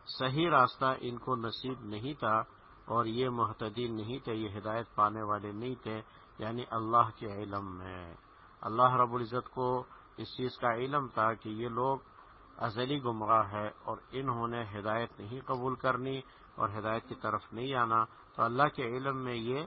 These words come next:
مہتدین نہیں تھے، ہدایت پانے والے نہیں تھے۔ اسی وجہ سے اللہ نے ان کے اندر پھنسا کے رکھا اور ہدایت کی روشنی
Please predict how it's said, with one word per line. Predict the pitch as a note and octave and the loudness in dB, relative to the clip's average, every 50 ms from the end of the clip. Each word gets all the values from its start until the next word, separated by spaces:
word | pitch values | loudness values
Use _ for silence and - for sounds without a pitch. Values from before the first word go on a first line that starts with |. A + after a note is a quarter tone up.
| A3+ - - - - - | -8 -12 -20 -20 -14 -6
مہتدین | - A#2 G#2+ G#2 - - G#2 G2 A2+ B2 B2 A#2 G#2+ | -4 -4 -4 -4 -4 -8 -6 -4 -2 -2 -2 -2 -4
نہیں | G#2 G#2 A2+ B2+ C3+ - | -4 -4 -4 -6 -6 -6
تھے، | A#2 G#2+ G#2 - - - - - - - - - | -6 -6 -6 -8 -10 -16 -20 -20 -20 -14 -10 -6
ہدایت | G#2+ A2 A2 A2+ A2+ - - | -4 -2 0 -2 -2 0 2
پانے | G#2+ G#2 G#2+ A2 A2 | 4 4 4 4 2
والے | G#2+ G#2 G#2 G2 G#2 G#2 | 2 2 2 2 0 -4
نہیں | A2 B2 C3 B2 - | -2 -4 -4 -4 -4
تھے۔ | A#2 G#2+ G#2 G2+ - - - - - - - - | -6 -6 -6 -8 -10 -16 -20 -20 -20 -16 -12 -10
اسی | C3+ - - E3 | -8 -4 0 0
وجہ | D3+ C3 B2 A#2+ | 2 2 0 0
سے | A#2 - - A2+ - | -4 -6 -6 -6 -2
اللہ | A2+ A2+ A2 A2+ A#2+ B2 A#2+ A2+ A2 | -2 -2 2 8 8 8 8 8 4
نے | A2 A2+ A2+ - - | -4 -6 -6 -6 -6
ان | A#2+ A#2+ A#2 | -6 -6 -6
کے | A2 - G#2+ G2+ | -8 -8 -10 -10
اندر | G2 G2+ A2 B2+ C3+ - - - - - - - - - - - - - - - - - - - | -8 -4 0 0 0 0 0 -4 -12 -20 -20 -20 -20 -20 -20 -20 -20 -20 -20 -20 -20 -12 -6 -2
پھنسا | A2+ A2 G2+ - A#2 A2+ A2+ | -2 -2 0 2 2 2 2
کے | - - B2 | 2 0 -2
رکھا | A2 G#2+ G2+ - A2+ A2+ A2+ A2 A2 - - - - - | -2 -2 0 2 4 6 6 6 4 2 -4 -18 -10 -4
اور | - A2+ A#2 G#2+ F2 G#2+ | 0 0 0 0 0 -4
ہدایت | G#2 G2+ G#2+ A2 A#2 B2 A#2+ - - - - - - - | -4 -4 -2 -2 -2 -2 -4 -6 -12 -20 -20 -20 -12 -8
کی | A#2 G#2+ | -6 -6
روشنی | G2 G2+ G#2 G2+ - - - B2 C#3 D3 | -4 -4 -6 -6 -8 -8 -6 -4 -2 -2